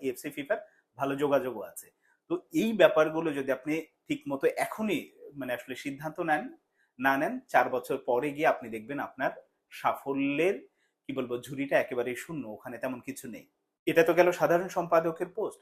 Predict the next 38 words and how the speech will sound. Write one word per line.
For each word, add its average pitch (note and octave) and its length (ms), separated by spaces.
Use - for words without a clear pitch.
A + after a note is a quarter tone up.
আরেকটি C#3 360
ব্যাপার, G#2 280
সেটা C#3 260
হচ্ছে D3 200
যে F#3+ 140
আপনি - 360
ফুটবলটাকে D3 760
যদি D3 180
বিক্রি E3 460
করতে - 280
না F#2+ 140
পারেন, G2+ 320
ফুটবল C3 420
তো D3+ 60
এখন D3 240
শুধু D#3+ 240
বিনোদন D#3+ 420
না, F3+ 180
এটা A2 200
একটা B2+ 240
বিক্রিযোগ্য C3 580
পণ্য। A#2+ 340
সেই D3 140
ফুটবলটাকে D3+ 540
যদি C#3 160
আপনি C3+ 200
বিক্রি C3 280
করতে C3+ 240
না A#2+ 140
পারেন B2 340
কর্পোরেট A2+ 520
প্রতিষ্ঠানগুলোর A#2+ 680
কাছে, B2 260
তাহলে A2 320
কিন্তু - 240
পিছিয়ে G2+ 280
যাবেন। F#2 220
এবং C3+ 200